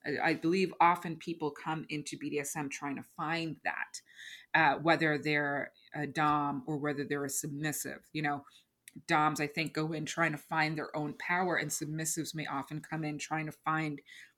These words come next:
how to let go in the world. But the reality is this, it's, it's a, a warped view of it, because you cannot learn your own power in B D S M and you can't let go in B D S M.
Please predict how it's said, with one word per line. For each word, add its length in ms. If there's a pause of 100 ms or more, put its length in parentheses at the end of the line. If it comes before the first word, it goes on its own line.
(140)
how 340
to 280
let 300
go 400 (300)
in 120
the 60
world. 400 (680)
But 260
the 100
reality 540
is 320
this, 500 (100)
it's, 420 (340)
it's 280
a, 380 (420)
a 80
warped 800 (400)
view 400
of 140
it, 200
because 320
you 100
cannot 680
learn 540 (340)
your 200
own 180
power 380
in 100
B 140
D 80
S 200
M 160
and 100
you 60
can't 380
let 200
go 220
in 100
B 180
D 120
S 200
M. 140